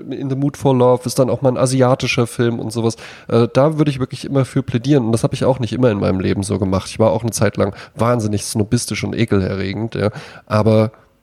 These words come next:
alles Mögliche sich einfach mal anzuschauen, allem auch irgendwie mal eine Chance zu geben und da, einfach da zu gucken, wenn man sich für Filme interessiert, was gibt es denn sonst noch so, abseits von dem, was wirklich, darum bin ich auch kein Netflix-Fan, ja? Weil, äh,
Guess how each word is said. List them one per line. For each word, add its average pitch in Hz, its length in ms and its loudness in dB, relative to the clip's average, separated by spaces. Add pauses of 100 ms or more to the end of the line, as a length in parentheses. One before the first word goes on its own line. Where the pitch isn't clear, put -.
(180)
alles 160 300 2
Mögliche 131 460 2
sich 104 200 -6
einfach 104 280 -2
mal 101 140 0
anzuschauen, 98 600 -6
allem 143 300 2
auch 117 160 2
irgendwie 127 200 -2
mal 113 120 0
eine 110 80 2
Chance - 340 -2
zu 117 140 -6
geben 110 260 0
und 104 140 -4
da, 107 220 0
einfach 113 220 -2
da 123 220 0
zu - 140 -6
gucken, 123 240 -2
wenn 139 80 4
man 165 100 4
sich 127 140 -2
für 131 100 0
Filme 131 240 0
interessiert, 120 540 0 (320)
was 113 220 0
gibt - 200 -2
es - 140 -2
denn 117 180 2
sonst 110 440 0
noch 98 140 0
so, 92 300 -2 (300)
abseits 123 500 2
von 113 260 0
dem, 117 420 2
was 113 220 0
wirklich, 117 220 -2
darum 117 220 0
bin 135 80 2
ich 131 80 0
auch 123 80 -2
kein 120 140 0
Netflix-Fan, 92 760 -4
ja? 120 160 -2 (300)
Weil, 113 320 2
äh, 110 240 -2